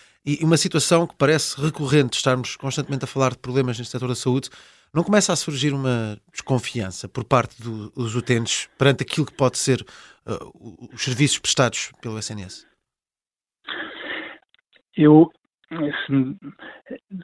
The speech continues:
Speaker 2: olhando para aquilo que é o S N S, eu acho que nós temos que reconhecer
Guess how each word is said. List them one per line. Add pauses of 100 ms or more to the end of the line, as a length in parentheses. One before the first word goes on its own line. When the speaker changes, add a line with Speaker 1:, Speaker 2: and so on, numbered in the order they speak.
(140)
Speaker 2:
olhando
para
aquilo
que
é
o
S
N
S,
eu
acho
que
nós
temos
que
reconhecer